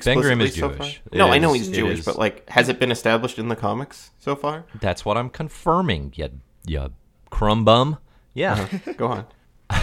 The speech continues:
Speaker 2: Oh, okay.
Speaker 1: <laughs> Yes,
Speaker 2: You did
Speaker 1: it
Speaker 2: say,
Speaker 1: has
Speaker 2: you're
Speaker 1: been established.
Speaker 2: saying it.
Speaker 1: He is,
Speaker 2: Okay.
Speaker 1: he is, I, I believe he has had a bar mitzvah,
Speaker 2: Yeah,
Speaker 1: um,
Speaker 2: because other,
Speaker 1: in,
Speaker 2: other
Speaker 1: uh,
Speaker 2: characters
Speaker 1: in the Dan
Speaker 2: get, like,
Speaker 1: Slott work.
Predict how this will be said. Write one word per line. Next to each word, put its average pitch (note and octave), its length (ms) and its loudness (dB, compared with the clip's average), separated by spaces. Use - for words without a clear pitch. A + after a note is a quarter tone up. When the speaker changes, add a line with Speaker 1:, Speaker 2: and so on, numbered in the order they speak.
Speaker 2:
Oh, B2 200 10
okay. - 120 6
Speaker 1:
<laughs> D#3+ 40 8
Yes, C#3+ 100 8
Speaker 2:
You G#2+ 40 2
did A2+ 120 0
Speaker 1:
it - 40 -10
Speaker 2:
say, G#2+ 120 6
Speaker 1:
has A#2 120 6
Speaker 2:
you're A2+ 80 4
Speaker 1:
been C3+ 80 6
established. A#2 440 6
Speaker 2:
saying A2+ 40 2
it. - 20 6
Speaker 1:
He A2 60 8
is, G#2 120 2
Speaker 2:
Okay. A#2+ 140 4
Speaker 1:
he C3 60 10
is, A2+ 140 4
I, G#2 220 2
I - 20 4
believe B2 320 2
he G2+ 100 2
has F2 140 -2
had G2+ 220 2
a D#2 120 -4
bar F#2+ 160 2
mitzvah, - 680 -4
Speaker 2:
Yeah, C3 180 4
Speaker 1:
um, D#3+ 40 0
Speaker 2:
because D#3+ 380 4
other, G3 240 8
Speaker 1:
in, F2 100 4
Speaker 2:
other G3 180 6
Speaker 1:
uh, - 40 -2
Speaker 2:
characters A#2 260 4
Speaker 1:
in A2 60 2
the G2+ 60 0
Dan G#2+ 160 2
Speaker 2:
get, F2 60 -8
like, G#2 200 4
Speaker 1:
Slott D2 100 -10
work. - 80 -14